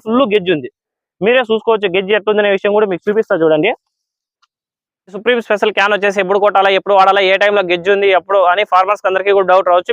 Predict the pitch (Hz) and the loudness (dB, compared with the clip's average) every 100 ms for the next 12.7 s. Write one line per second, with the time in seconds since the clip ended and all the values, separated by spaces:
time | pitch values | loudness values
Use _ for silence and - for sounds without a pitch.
0 | 202 196 190 175 202 208 208 247 - _ | -2 -2 -2 -2 2 2 2 -2 -4 _
1 | 175 208 220 - 214 214 214 208 - 185 | -2 2 0 2 0 2 0 0 -2 0
2 | 196 202 208 190 180 - 196 190 180 175 | 2 4 4 2 -2 -2 -2 -2 0 -2
3 | 170 226 - 165 175 196 226 202 180 208 | 0 -4 -4 -4 0 2 2 2 2 2
4 | 185 185 180 185 190 180 190 202 185 190 | 2 2 0 2 2 2 0 -2 -2 0
5 | 185 180 - 170 - 190 208 170 165 165 | 0 -2 -4 -6 -4 0 0 0 -2 0
6 | 185 185 185 170 175 180 170 196 262 - | 0 0 0 0 0 0 2 2 0 -4
7 | _ _ - 196 226 220 226 190 214 226 | _ _ 0 2 4 2 2 2 2 4
8 | 220 220 214 190 208 202 196 208 220 226 | 4 4 -2 0 -2 0 0 0 0 0
9 | 202 202 226 196 190 190 196 185 196 220 | -2 -2 -2 2 2 2 -2 2 2 2
10 | - 190 214 - 185 196 208 180 175 196 | 2 0 0 0 -2 0 -2 -2 0 2
11 | 190 185 185 220 202 180 190 196 190 180 | 2 2 2 2 2 2 2 2 0 0
12 | 190 185 175 208 214 185 196 | -2 -2 -2 -4 -4 -2 0